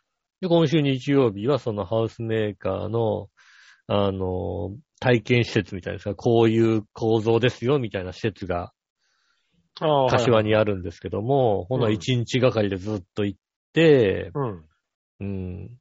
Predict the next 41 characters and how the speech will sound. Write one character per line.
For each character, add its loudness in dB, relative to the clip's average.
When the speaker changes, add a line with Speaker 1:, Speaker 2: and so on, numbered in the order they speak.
Speaker 1:
あ 0
の、 -6
全 4
館 0
床 2
暖 2
房 -4
な -6
ん -10
だ -8
け -6
ど -6
も、 0
あ -2
の、 -8
あ、 0
こ 4
ん 0
な 4
に 0
こ 0
う 2
過 -6
ご 4
し -2
や 4
す -6
い -2
の -4
か -8
み -12
た -10
い -8
な -8
ね。 -8
Speaker 2:
は -2
い -2
は -4
い -10
は -10
い。 -18